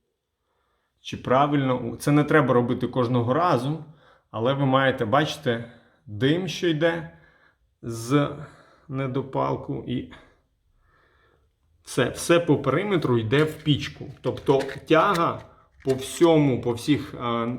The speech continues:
примиканнях йде до пічки. І, відповідно, нічого з середини пічки не потрапляє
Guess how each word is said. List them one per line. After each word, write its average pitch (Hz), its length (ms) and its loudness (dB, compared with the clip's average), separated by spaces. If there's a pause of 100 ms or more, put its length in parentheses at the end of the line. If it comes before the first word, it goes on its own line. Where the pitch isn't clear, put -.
(120)
примиканнях 143 760 -2
йде 131 360 2 (240)
до 123 80 -2
пічки. 117 640 -4 (520)
І, 139 120 -4
відповідно, 151 600 4
нічого 143 640 4
з 120 100 -8
середини 127 440 0
пічки 151 420 -4
не 139 140 2
потрапляє 147 840 0